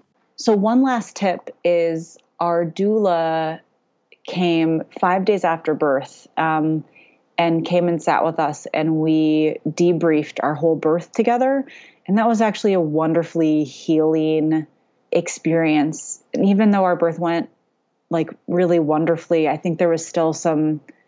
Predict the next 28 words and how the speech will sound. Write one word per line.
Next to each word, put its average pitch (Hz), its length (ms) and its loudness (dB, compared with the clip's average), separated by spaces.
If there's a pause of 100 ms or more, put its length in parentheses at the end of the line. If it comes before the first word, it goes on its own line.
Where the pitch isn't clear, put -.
(580)
there 254 140 2
was 269 100 0
still 370 160 0
some 339 180 2
trauma 294 460 0
about 160 400 -2
things 185 340 -2
going 165 480 0
not 151 300 0
as 151 180 -8
we, 156 160 2
as - 260 -4
we 160 120 0
had 254 160 -4
planned, 262 500 2
or 165 180 2
trying 170 240 -4
to 165 60 0
different 160 300 -4
under-, 165 280 -2
understand 165 420 0
different 160 260 -2
points 180 280 0
of 170 80 0
the 175 100 2
labor. 160 420 2
And 160 180 -2
so 165 360 0